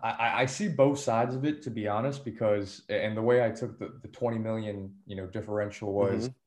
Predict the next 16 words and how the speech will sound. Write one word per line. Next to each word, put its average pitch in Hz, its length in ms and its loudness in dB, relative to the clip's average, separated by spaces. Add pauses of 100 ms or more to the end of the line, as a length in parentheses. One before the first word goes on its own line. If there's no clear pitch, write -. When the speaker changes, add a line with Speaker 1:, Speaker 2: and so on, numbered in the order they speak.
(300)
Speaker 1:
I'm 98 100 -6
assuming 110 420 -2
we 110 120 -2
came 110 360 -6
in 107 240 -4
at 101 120 -2
a 101 60 0
four-year 110 480 -2
deal 104 340 -2
for 98 220 -8
roughly 104 380 0
around, 101 240 2
like, 95 180 -4
fifteen, 110 480 -6
sixteen 95 540 -8
million, 107 480 -2